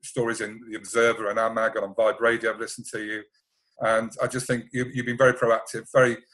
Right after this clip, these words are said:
at the heart of it all in Watford. Um, and I know you really, really do care passionately about the town, and everything you,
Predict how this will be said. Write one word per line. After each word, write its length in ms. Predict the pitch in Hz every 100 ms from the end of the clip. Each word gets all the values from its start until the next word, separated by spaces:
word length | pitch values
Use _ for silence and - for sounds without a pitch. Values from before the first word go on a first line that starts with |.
| _
at 80 | -
the 60 | 110
heart 420 | - 147 139 135
of 60 | 120
it 40 |
all 180 | 123 113
in 80 | 110
Watford. 440 | 110 - - 104 - _ _ _ _
Um, 320 | 107 107 107 -
and 120 | 113
I 60 | 113
know 120 | 120
you 180 | 117 110
really, 260 | 113 113
really 220 | 110 110 107
do 160 | 110 -
care 200 | 107 107 -
passionately 500 | 117 - - 104 95 - _ _ _ _ -
about 240 | 110 -
the 80 | - -
town, 340 | 113 110 107
and 120 | 107 98 _ _
everything 300 | 120 120 117
you, 120 | 107